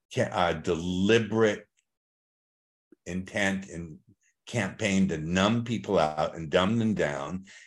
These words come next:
and give them the attention span of that, because a population like that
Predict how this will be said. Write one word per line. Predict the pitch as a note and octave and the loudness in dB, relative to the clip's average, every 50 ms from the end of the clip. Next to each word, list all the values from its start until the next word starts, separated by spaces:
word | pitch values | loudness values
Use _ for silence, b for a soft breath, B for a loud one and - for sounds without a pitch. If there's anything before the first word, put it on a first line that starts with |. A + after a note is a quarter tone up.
| B | B
and | B F#2+ G2 F#2 | B -4 -2 0
give | G2+ A2+ G#2+ | 2 2 2
them | A2+ A2 G2 | 2 2 4
the | G2 F#2+ | 4 2
attention | F2 - - B2+ B2 B2+ B2 - G2 F2 | 2 0 -2 -4 -4 -4 -4 -6 -6 -4
span | E2 - - - E2 D2+ C#2+ | -4 -4 -4 -4 -4 -4 -6
of | D2 C#2+ D#2+ | -8 -8 -4
that, | G2 C3 B2+ - - - - - - | -2 -2 -2 -2 -4 -8 -14 -16 -16
because | - E2+ - - F#2 F2 F2 - B B B B B B | -14 -8 -4 -4 -2 -2 -4 -8 B B B B B B
a | - | -14
population | F#2 - - B2+ A#2 A#2 A#2 A#2 G#2+ A#2 B2 A#2+ - - | -8 -2 -2 0 0 0 0 0 0 0 0 0 -2 -2
like | F2+ E2+ D#2 D2+ - | -2 -2 -2 -2 0
that | G#2+ A2+ G#2 D#2 C#2+ - | 2 2 2 0 -2 -6